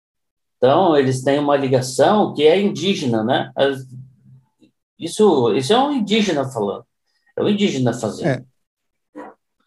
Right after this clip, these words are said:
Speaker 2: É, hoje em dia, se você for dar uma busca no, nos pensadores indígenas que estão aí, o Krenak e outros tantos, né, eles vão te dizer alguma coisa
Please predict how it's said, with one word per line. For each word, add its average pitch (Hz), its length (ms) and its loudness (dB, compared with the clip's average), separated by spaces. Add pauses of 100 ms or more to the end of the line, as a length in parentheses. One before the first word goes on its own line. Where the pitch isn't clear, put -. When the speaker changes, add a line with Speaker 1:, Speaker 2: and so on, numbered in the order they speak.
(240)
Speaker 2:
É, 139 320 2
hoje 156 400 4
em 165 60 0
dia, 156 180 4
se 175 120 0
você 165 260 2
for 170 160 0
dar 165 100 2
uma 160 140 4
busca 151 420 2
no, 139 200 0
nos 127 260 0
pensadores 139 1000 2
indígenas 131 600 -2
que - 100 -6
estão 131 340 2
aí, 135 380 6
o 120 80 4
Krenak 135 680 -2
e 139 40 4
outros 131 320 2
tantos, 156 460 0
né, 147 220 -2 (440)
eles 139 280 2
vão 151 180 4
te 147 180 -10
dizer 151 220 2
alguma 156 240 2
coisa 156 340 2